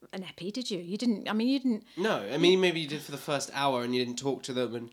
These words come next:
Speaker 2: you know,
Speaker 1: Yeah.
Speaker 2: made weird faces at them and stuff.
Speaker 1: Yeah.
Speaker 2: Um, but, and then after about a day, you just start to think, "Okay, this is all right, I can survive, you know, people
Speaker 1: Mm.
Speaker 2: have done this before." You don't <laughs> really realise that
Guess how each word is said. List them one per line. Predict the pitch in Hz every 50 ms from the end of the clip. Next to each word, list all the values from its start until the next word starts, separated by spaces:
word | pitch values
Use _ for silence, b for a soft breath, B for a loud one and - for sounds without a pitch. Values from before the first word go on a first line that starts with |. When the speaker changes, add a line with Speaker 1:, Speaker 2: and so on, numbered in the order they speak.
| B B B B
Speaker 2:
you | - 233 233 226 -
know, | 127 127
Speaker 1:
Yeah. | 127
Speaker 2:
made | 127 127 127 127 127 - - - - _ _ _ -
weird | - 123 127 123 123 123 120 113 - - _ _ _ _ - 131 127 - -
faces | - - - 131 127 123 - - 127 117
at | 127 123 -
them | 120 123 123 120
and | 120 120
stuff. | - 214 220 226
Speaker 1:
Yeah. | 214 202 196 190 185 180 180 B B B B B B B B B B
Speaker 2:
Um, | - 139 139 135 127 123 127 -
but, | 147 147 143 - -
and | - 147 151
then | 165 165
after | 165 160 156 - 160
about | 143 135 135 127 131
a | 120
day, | 131 131 135 156 175
you | 165 147 131
just | 127 127 123
start | - 135 123 123 120 -
to | -
think, | - 131 127 139 170 180 180
"Okay, | - 127 120 123
this | 147 160
is | 139 120
all | 120 113
right, | 117 117 120
I |
can | 135 135 139 120
survive, | 113 117 110 117 117 113 120 127 127 139
you | 143 123
know, | 117 117 127
people | 208 196 190 185 -
Speaker 1:
Mm. |
Speaker 2:
have | 117 -
done | 123 117 117
this | 120 117
before." | - 120 120 - - 117 120 - 147 - b b b b b b
You | 151
don't | 165 170 151 151 - 160 147
<laughs> | -
really | 135 135 143 135 131
realise | 131 147 156 156 147 131 127 123
that | 127 131 123 123 - -